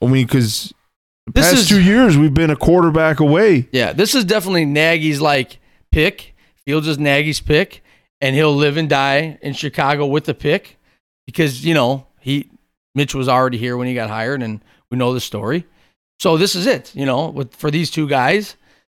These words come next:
Speaker 2: If they show upside and Fields kinda gets in there, week four, five, six, somewhere in there, and he, he shows promise and stuff like that, you'll see guys get extended.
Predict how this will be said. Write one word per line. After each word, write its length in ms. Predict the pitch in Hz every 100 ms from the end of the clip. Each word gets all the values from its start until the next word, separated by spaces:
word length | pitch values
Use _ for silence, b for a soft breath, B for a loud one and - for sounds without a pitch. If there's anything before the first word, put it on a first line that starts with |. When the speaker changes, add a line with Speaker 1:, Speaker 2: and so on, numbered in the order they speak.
| _ _ _
Speaker 2:
If 120 | 131
they 260 | 180 170 160
show 300 | - 175 147
upside 560 | 147 139 160 156 180
and 140 | 151 127
Fields 280 | 151 160 -
kinda 280 | 165 147
gets 220 | 135 151 156
in 100 | 147
there, 400 | 143 156 185 170 _ _ _ _
week 140 | 160
four, 300 | - 151 160
five, 340 | 147 147 147 139
six, 380 | - 147 170 -
somewhere 440 | - 160 151 147
in 120 | 143
there, 340 | 143 143 160 156 _ _ _ _ _ _ _ _ _ -
and 100 | 131
he, 240 | 143 147 -
he 180 | 143
shows 340 | 170 160 147 147
promise 600 | - 151 135 147 170 -
and 120 | 135
stuff 160 | - 143
like 140 | 143
that, 160 | 151 147
you'll 140 | 160
see 160 | - 151
guys 320 | 143 135 120
get 140 | 139
extended. 560 | 120 - 135 120 147